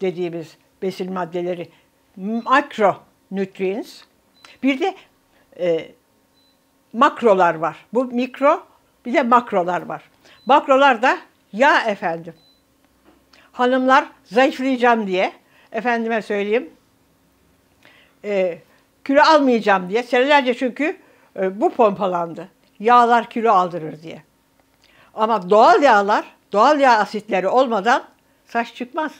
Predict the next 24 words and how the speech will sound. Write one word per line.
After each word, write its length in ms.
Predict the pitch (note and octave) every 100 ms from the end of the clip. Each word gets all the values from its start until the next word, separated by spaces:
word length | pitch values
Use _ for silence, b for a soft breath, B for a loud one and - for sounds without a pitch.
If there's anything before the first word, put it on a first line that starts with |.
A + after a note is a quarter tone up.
| _ _ _ _ _ _ B B B -
Doğal 320 | C4 E4 E4+
protein 400 | D4 C#4 D#4+ D4
olmadan 540 | D#4+ E4 B3+ A3+ G#3
da 120 | F3+ - B B
saçımızın 1040 | - C#4 - - _ _ - A#3+ B3 C#4
çıktığı, 540 | B3+ A3+ - A3+ G3 b b b
derimizdeki 720 | F3+ A#3 A#3+ A#3+ A3 A#3 B3+ G#3+
o 80 |
foliküller 680 | G#3+ B3 B3 B3 C#4 D4 G3+
çalışmaz. 720 | - G3 G3+ - A3 - _ _ _ _ _ _ _
Saçla, 640 | A3 G#3+ - A#3 A3+ G3
saçın 360 | G3+ G3+ B3+ A3+
çıktığı 500 | A3+ F3+ - F#3 A3 B B B
veya, 260 | G#3 G#3+ G3+ B B -
e, 140 | F3+
aynı 380 | F3 A3+ A#3+ G#3+
zamanda 380 | G#3 G3 G3 G3+
bacaklarda 560 | G#3 G#3+ G#3+ G3+ A3
kılların 440 | G#3+ G3+ G3+ G#3 B3
çıktığı 360 | F3 - G3+
foliküller 560 | A#3 C4 C4 C#4 D4+ C#4+
var. 200 | F3 F3 _ b b
Üretim 480 | G3+ G3 G#3+ F#3+ -
yapıyorlar. 580 | F3 D#3+ E3 D3+ D3+